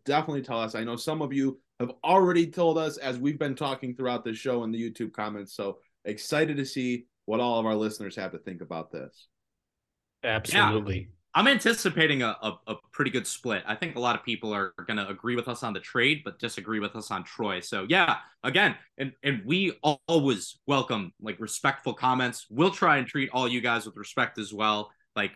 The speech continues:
Speaker 3: we, we, we love the Pistons, and we love talking about it. And even if we seem like we're getting up in arms sometimes,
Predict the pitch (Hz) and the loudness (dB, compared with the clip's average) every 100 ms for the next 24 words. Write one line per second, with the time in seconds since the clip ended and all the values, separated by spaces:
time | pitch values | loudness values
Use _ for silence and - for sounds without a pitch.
0 | - 139 - _ - 202 - 202 214 170 | -8 -8 -8 _ -6 -4 -4 2 2 2
1 | - 135 - 101 117 123 135 - 123 117 | 2 0 0 -6 -4 -4 -4 0 2 2
2 | 120 110 107 104 107 - - _ 190 214 | 2 2 2 0 -6 -8 -20 _ 4 6
3 | 208 151 135 - 135 135 120 110 92 123 | 6 2 -2 -2 -4 -2 -2 -4 -2 0
4 | 110 98 _ _ _ _ _ - 151 127 | 0 -4 _ _ _ _ _ 0 2 4
5 | 117 131 131 143 127 - 147 147 147 | 4 4 0 -2 -4 -8 -6 -4 -6